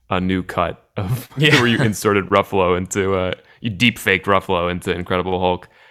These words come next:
Speaker 1: Look, like, y-, that year, again, being so foundational for me personally, having Iron Man and Incredible Hulk, and then nothing until Iron Man two,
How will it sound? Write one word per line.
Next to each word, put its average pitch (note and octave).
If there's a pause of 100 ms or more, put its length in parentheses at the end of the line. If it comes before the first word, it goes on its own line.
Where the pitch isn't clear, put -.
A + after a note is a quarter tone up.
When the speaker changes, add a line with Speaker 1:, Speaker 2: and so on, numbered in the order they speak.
(280)
Speaker 1:
Look, D3 (840)
like, A2+ (760)
y-, A2
that B2+
year, A#2+
again, A2+
being G2+
so G2+
foundational F#2 (120)
for G2+
me B2
personally, G2
having F#2
Iron G2+
Man F#2+ (400)
and G2
Incredible G2
Hulk, F#2+
and F#2
then F#2
nothing A#2+
until F#2+
Iron F#2+
Man F2
two, G2